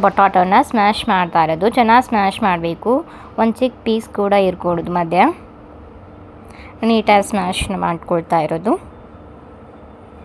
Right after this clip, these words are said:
ಈಗ ಬೆಂದಿರೋ ಅಂಥ ಬಟಾಣಿನ ಕೂಡ ಸ್ಮ್ಯಾಶ್ ಮಾಡ್ತಾ ಇರೋದು. ಮೇಲ್ಗಡೆ ಸಿಪ್ಪೆ ಎಲ್ಲ ಹೋಗುತ್ತೆ. ತುಂಬಾ ಚೆನ್ನಾಗಿ ಸ್ಮ್ಯಾಶ್ ಮಾಡಬೇಕು. ಅದು ಕೂಡ ಒಂದು ಚಿಕ್ಕ, ಚಿಕ್ಕ ಪೀಸ್ ಕೂಡ ಇರ್ಕೂಡ್ದು.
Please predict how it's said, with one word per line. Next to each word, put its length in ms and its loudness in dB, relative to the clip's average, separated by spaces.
ಈಗ 100 -2
ಬೆಂದಿರೋ 360 4
ಅಂಥ 220 -2
ಬಟಾಣಿನ 420 0
ಕೂಡ 180 0
ಸ್ಮ್ಯಾಶ್ 400 -2
ಮಾಡ್ತಾ 280 0
ಇರೋದು. 260 0
ಮೇಲ್ಗಡೆ 380 0
ಸಿಪ್ಪೆ 260 0
ಎಲ್ಲ 180 2
ಹೋಗುತ್ತೆ. 320 0
ತುಂಬಾ 160 0
ಚೆನ್ನಾಗಿ 280 2
ಸ್ಮ್ಯಾಶ್ 380 0
ಮಾಡಬೇಕು. 340 -2
ಅದು 120 0
ಕೂಡ 100 2
ಒಂದು 160 -2
ಚಿಕ್ಕ, 220 -2
ಚಿಕ್ಕ 180 0
ಪೀಸ್ 220 2
ಕೂಡ 140 2
ಇರ್ಕೂಡ್ದು. 380 -2